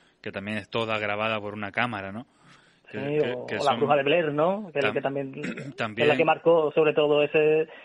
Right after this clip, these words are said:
Speaker 2: ese tipo de cine, ¿no?
Speaker 1: Sí, y esta ya en los noventa, yo creo que esto fue una, una, un, un ingenio de, de modernidad, porque no, no recuerdo
Speaker 2: Ujú.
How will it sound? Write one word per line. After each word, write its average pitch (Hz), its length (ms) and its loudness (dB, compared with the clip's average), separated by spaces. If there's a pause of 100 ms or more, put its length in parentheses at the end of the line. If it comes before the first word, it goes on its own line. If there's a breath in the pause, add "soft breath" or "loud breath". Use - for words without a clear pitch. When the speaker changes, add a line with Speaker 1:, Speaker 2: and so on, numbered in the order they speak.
(120)
Speaker 2:
ese 156 180 0
tipo 160 200 4
de 156 100 6
cine, 147 260 2
¿no? 147 200 -8
Speaker 1:
Sí, 120 480 -10
y 120 180 -2
esta 123 220 0
ya 123 140 4
en 123 40 2
los 123 120 0
noventa, 127 420 0
yo 123 120 -4
creo 117 140 -4
que 113 80 -8
esto 120 160 -8
fue 139 140 -8
una, 131 240 0
una, 107 580 -6 (140)
un, 117 180 -18
un 123 200 -6
ingenio 123 500 0
de, 107 180 -2
de 104 100 -4
modernidad, 104 520 -4
porque 143 180 -6
no, 120 220 -8
no 123 120 -4
recuerdo 123 500 -4
Speaker 2:
Ujú. - 80 -14